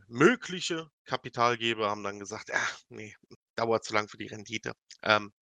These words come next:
ich hoffe, wir konnten das dann noch mal kurz erklären. Und jetzt das Interessanteste, weil ich muss an der Stelle sagen,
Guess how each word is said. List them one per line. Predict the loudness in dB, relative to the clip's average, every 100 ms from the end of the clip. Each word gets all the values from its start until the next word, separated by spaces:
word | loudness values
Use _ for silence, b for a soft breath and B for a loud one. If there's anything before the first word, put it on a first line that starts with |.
| _
ich | -2
hoffe, | 0 0 -4 -8 -8
wir | -8
konnten | -6 -4
das | -2
dann | -4
noch | -6
mal | -6
kurz | -2 -2 -2
erklären. | -4 0 0 -2 _ _ _ _ _ _ _ _ _ _ _ _ -2
Und | 10
jetzt | 10 8 -4 -8
das | -6 -6
Interessanteste, | -10 -12 -2 0 0 -4 -6 -6 -6
weil | 0 0 0
ich | -4
muss | -8
an | -4 0
der | -2
Stelle | -2 -4
sagen, | 2 4 4